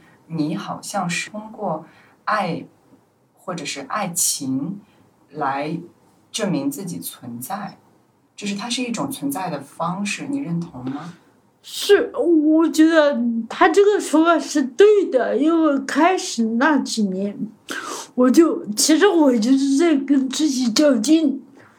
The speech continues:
Speaker 2: 我要非要找一个人来证明我这个身体对爱情是没有阻碍的。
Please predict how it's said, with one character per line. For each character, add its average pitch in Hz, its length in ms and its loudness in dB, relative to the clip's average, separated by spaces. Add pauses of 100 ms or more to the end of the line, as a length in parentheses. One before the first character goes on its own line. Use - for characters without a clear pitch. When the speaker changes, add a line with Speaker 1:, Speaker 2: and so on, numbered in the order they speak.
(220)
Speaker 2:
我 285 160 6
要 254 180 6
非 269 280 4
要 494 280 6
找 226 200 6
一 233 160 2
个 240 160 2
人 233 280 2 (720)
来 220 180 6
证 311 360 4
明 262 300 4
我 226 160 4
这 302 240 4
个 269 180 4
身 320 360 2
体 226 240 2
对 277 420 2
爱 262 100 4
情 233 220 -4
是 262 220 -2
没 254 180 6
有 339 160 6
阻 170 280 -4
碍 220 260 2
的。 220 220 -2